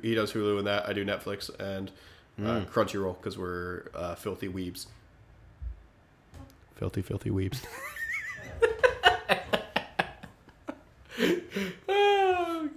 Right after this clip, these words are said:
Speaker 1: Oh, but it
Speaker 2: do, do, do you, uh,
Speaker 1: I watched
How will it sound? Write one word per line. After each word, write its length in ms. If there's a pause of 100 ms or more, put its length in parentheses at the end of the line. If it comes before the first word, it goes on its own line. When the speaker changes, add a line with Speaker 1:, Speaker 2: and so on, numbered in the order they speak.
(100)
Speaker 1:
Oh, 200
but 140
it 200
Speaker 2:
do, 200
do, 100
do 160
you, 200
uh, 400 (520)
Speaker 1:
I 80
watched 300